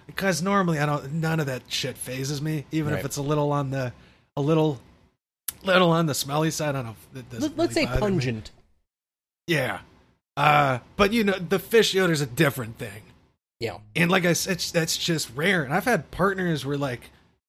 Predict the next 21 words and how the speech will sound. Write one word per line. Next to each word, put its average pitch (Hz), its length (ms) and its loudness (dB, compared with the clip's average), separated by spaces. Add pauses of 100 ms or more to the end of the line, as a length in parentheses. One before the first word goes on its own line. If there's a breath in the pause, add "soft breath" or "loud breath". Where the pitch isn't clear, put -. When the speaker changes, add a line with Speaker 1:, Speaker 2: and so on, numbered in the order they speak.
(340)
Speaker 1:
you 117 100 -8
know, 113 120 -6
we're, 135 320 -4
we're 151 140 0
using 170 600 0
birth 175 320 0
control, 139 720 -2
and 117 140 -12
so, 131 140 -6
like, 120 200 -10
I'm 139 140 -8
coming 143 360 -4
inside 139 520 -4
them. 113 340 -10 (200)
Speaker 2:
Mm-hmm. 107 300 -6 (1000)
Speaker 1:
And, 147 220 -6
and 135 240 -4
still 220 460 2
none 131 240 -2
of 110 120 -12
this. 107 420 -10